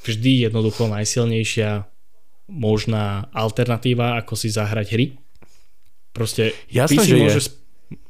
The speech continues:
Speaker 1: P C môže spraviť tak, že budeš hrať osem K hry na šesťdesiat F P S.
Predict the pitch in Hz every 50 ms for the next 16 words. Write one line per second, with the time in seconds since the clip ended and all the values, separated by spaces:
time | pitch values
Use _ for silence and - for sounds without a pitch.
0 | - - - 185 185 180 190 165 147 151 147 135 131 - 135 127 127 123 117 -
1 | - 120 123 123 127 - - - - - - - - - 123 117 117 127 131 123
2 | 101 104 110 104 98 - - - 151 - - 143 135 131 131 - 113 107 98 101
3 | 104 110 135 - - - - - - - - - - - - - 113 107 101 -
4 | - 131 131 131 123 107 107 104 - - - - - -